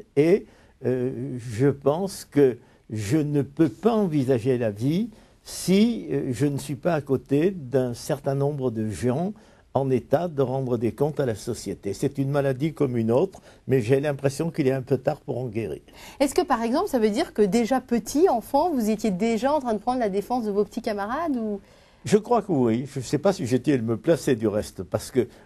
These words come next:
Speaker 1: euh, dans le seul club où j'ai adhéré, c'est le club des enfants insupportables, euh,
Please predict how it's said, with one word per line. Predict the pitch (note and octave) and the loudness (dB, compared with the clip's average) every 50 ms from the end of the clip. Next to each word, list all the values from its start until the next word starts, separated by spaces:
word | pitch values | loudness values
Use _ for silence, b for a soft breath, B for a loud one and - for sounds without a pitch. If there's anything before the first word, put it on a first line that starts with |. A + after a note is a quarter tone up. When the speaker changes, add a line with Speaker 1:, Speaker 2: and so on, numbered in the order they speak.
| B B | B B
Speaker 1:
euh, | - A2+ A#2+ - - - D3+ | -2 -2 0 -2 -4 -4 0
dans | C3+ C3+ C3 B2 A#2+ | 2 2 2 2 0
le | A#2+ A#2 A#2+ A#2+ A2+ G#2+ | -2 -2 0 0 -2 -2
seul | G2 - - D#3+ D3+ A#2+ | -2 -2 0 0 0 0
club | - - D#3 D#3+ D#3 C#3 B2 | -2 -2 0 0 0 0 0
où | B2+ B2+ | -2 -2
j'ai | A2 - C3+ B2+ A#2 | 0 2 2 2 2
adhéré, | A#2 A2 A2 B2 A#2+ B2+ C#3 A#2+ | 2 0 0 0 2 2 2 0
c'est | - - B2 | 0 -2 -4
le | G2+ A#2 G#2+ | -4 -4 -4
club | - - C#3 C#3 B2 | -2 0 0 0 0
des | A#2 A#2 G#2 A2 | 0 -4 -4 -4
enfants | G#2+ G#2 - - C3+ A2 | -4 -6 -4 -4 -4 -4
insupportables, | G#2 G#2 - A2+ G2+ - G2 - - - - E3+ F#3 G3+ G3+ F#3+ G#3+ G#3+ C#4+ - - D#4+ - | -4 -8 -8 -12 -12 -12 -12 -12 -6 -2 0 0 0 0 -2 -2 0 -2 -2 0 0 0 0
euh, | - C3+ C#3 - | 2 0 0 0